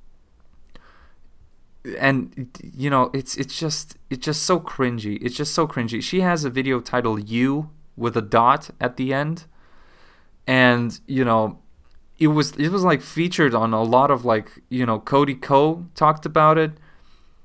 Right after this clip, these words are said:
You know, it was, it, it's just insane. It's just insane. They were literally,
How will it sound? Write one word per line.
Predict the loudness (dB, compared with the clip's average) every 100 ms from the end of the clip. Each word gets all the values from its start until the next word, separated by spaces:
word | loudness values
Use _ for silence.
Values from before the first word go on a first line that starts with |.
| -20 -20 -20 -20 -20
You | -8 0 2
know, | 4
it | 2 0 0
was, | 0 -2 -4
it, | -4
it's | -4 -4 -6 -6
just | -8 -8 -8
insane. | -8 -8 -8 -8 -10 -10 -12
It's | -14 -12
just | -12 -8
insane. | -8 -6 -4 -4 -4 -6 -12 -16 -16 -18 -16 -14 -14
They | -4 2 2
were | 2
literally, | 2 0 -2 -2 -2